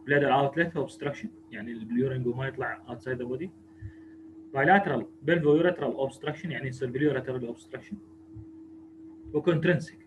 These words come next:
هاي تتقسم الى اقسام. جلوميرولار يسمونها جلوميرولار نفرايتس. Within the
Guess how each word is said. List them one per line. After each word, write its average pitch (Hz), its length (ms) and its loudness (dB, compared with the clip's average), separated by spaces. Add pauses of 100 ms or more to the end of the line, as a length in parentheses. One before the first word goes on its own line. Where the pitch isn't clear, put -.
هاي 135 120 -4
تتقسم - 400 -8
الى 123 200 0
اقسام. 113 300 -8 (1000)
جلوميرولار 160 760 2 (200)
يسمونها 139 320 -4
جلوميرولار 127 400 -2
نفرايتس. - 580 -14 (320)
Within 127 220 -2
the 127 80 2